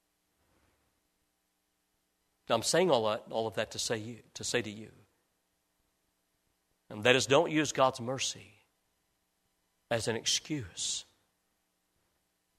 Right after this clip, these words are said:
to justify or to be involved in sexual immorality. You say, "God will forgive me," but, "Oh, dear friend, He will, and I'm so glad."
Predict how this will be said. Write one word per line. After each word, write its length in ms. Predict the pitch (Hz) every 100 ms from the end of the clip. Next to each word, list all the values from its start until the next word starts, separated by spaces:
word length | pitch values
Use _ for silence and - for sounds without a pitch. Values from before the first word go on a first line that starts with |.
| _ _ _ _ _ _ _ _ _ _ _ _ _ _ _ _ _ _ _ _ _ _ -
to 100 | 110
justify 760 | 98 131 - 131 123 117 117 120 - _ _ _ -
or 80 |
to 80 | 110
be 120 | 110
involved 540 | 110 101 110 95 92 - _ _ _
in 80 | 104
sexual 400 | - 110 - 98
immorality. 560 | 92 90 92 - - _ _ _ _ _ _ _ _ _ _
You 80 | 127
say, 160 | - 131
"God 280 | 113 143 165
will 80 |
forgive 360 | - 135 139 123
me," 80 | 101
but, 160 | 117
"Oh, 140 | 120 127
dear 180 | 123 120
friend, 300 | 127 110 117
He 100 | 120
will, 320 | 123 123 113
and 80 | 120
I'm 100 | 123
so 180 | 139
glad." 420 | 123 127 135 107